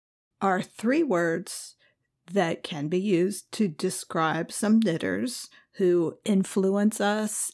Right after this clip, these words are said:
and teach us and often think about things in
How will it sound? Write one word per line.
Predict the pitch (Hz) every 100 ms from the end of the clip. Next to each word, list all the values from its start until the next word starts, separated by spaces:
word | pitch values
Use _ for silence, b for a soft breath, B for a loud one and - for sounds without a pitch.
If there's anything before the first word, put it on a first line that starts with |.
| -
and | 190 170 165 170 _
teach | - 247 226 247
us | 208 208 - - - - _ _ b _
and | 208 208 202 214 - _ _ _ _ _ _ _
often | 220 214 - 233 226 226 214 b b b b b b _ _
think | - 226 220 - - - -
about | 196 202 208
things | - 190 185 208 220 - - _
in | 202 202 196 196